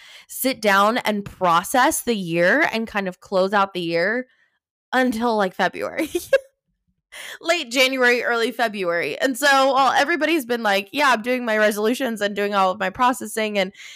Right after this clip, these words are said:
my words of the year and all this kind of stuff," I'm like, "Yeah, I'm a little late on that." But it was the healthy thing to do. And this is what I'm talking about. Like, listen to yourself. Like, be healthy. <laughs>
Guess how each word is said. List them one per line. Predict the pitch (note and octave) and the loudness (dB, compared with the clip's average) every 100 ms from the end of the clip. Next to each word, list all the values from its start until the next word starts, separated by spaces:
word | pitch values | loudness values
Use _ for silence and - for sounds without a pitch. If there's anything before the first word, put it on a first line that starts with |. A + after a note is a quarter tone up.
| - _ | -20 _
my | A3 G#3 | 0 2
words | G#3+ A#3+ C4 A#3+ | 4 4 4 0
of | A3 | -2
the | A#3 | 0
year | A#3+ A#3 A3+ | 2 4 6
and | G#3+ | 4
all | G3 A3+ A#3+ | 4 2 2
this | B3+ | 0
kind | B3+ | -2
of | A#3 | 0
stuff," | A#3+ G#3+ | 0 0
I'm | G3+ | 0
like, | G3+ F#3+ G3+ _ | 2 0 -2 _
"Yeah, | A3+ G3 F#3+ | -2 0 2
I'm | D4 | 0
a | |
little | E4+ F#3 | -2 0
late | F3+ E3+ | 2 2
on | D#3 E3 | 0 0
that." | B2+ F#2 - | 0 0 0
But | C4 C4 C4 - _ _ _ _ _ _ C4 | 4 6 4 0 _ _ _ _ _ _ 2
it | C4+ | 2
was | C#4+ C4 | 2 -4
the | C4+ F4+ | 2 4
healthy | D4+ D4 D4 D#4 | 4 2 0 -2
thing | D4+ D4 | -2 -4
to | C4+ | 0
do. | G4 F#4 A#3+ | 2 2 0
And | G#3+ | -2
this | B3+ C#4+ | -6 -10
is | |
what | F4 F4 | -10 -6
I'm | |
talking | F4+ G4+ G4 | -6 -6 -6
about. | E4 D4+ C#4 - _ _ _ _ | -4 -2 -2 -6 _ _ _ _
Like, | C#3+ C3+ _ _ _ _ - | -12 -12 _ _ _ _ -8
listen | B3 D4 E4+ | -6 -4 -6
to | E4 F4+ | -2 -2
yourself. | F4+ E4+ G4 G4+ F4+ E4 D#4 - | -2 -2 0 0 0 -2 -4 -8
Like, | D#4 C#4+ | -8 -2
be | G4 G4+ | 0 0
healthy. | G4 G#4+ - D#4+ E4 G4 | -2 -2 -2 -2 -2 -2
<laughs> | - | -4